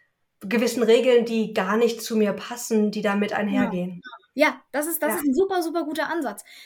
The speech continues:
Speaker 2: weil genau das ist es nämlich. Man kann sich dann mal vor Augen führen, okay, was davon ist das, was mir beigebracht wurde, wie ich zu sein habe und was davon bin wirklich ich? Und
Speaker 1: Ja.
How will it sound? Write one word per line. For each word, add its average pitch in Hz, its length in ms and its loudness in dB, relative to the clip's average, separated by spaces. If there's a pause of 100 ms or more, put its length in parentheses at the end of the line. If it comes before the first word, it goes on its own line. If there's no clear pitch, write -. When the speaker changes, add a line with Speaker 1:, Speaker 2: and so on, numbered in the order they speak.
(120)
Speaker 2:
weil 247 140 0
genau 294 260 2
das 320 360 -2
ist 330 120 -8
es 330 140 -8
nämlich. 196 420 -8 (600)
Man 233 180 -4
kann 285 220 -4
sich 294 120 -8
dann 262 140 -2
mal 254 100 0
vor 247 160 -6
Augen 254 140 -2
führen, 254 200 -6
okay, 240 280 -6
was 294 220 -4
davon 254 600 -4
ist 220 340 -6
das, 208 180 -4
was 220 120 -12
mir 196 160 -8
beigebracht 311 580 -2
wurde, 320 340 -4 (400)
wie 226 120 -8
ich 202 140 -10
zu 220 100 -10
sein 233 320 -2
habe 254 280 0
und 220 180 -6
was 247 160 -2
davon 254 320 -4
bin 240 200 -4
wirklich 196 380 -10
ich? - 280 -14 (800)
Und 226 300 -6
Speaker 1:
Ja. - 100 -20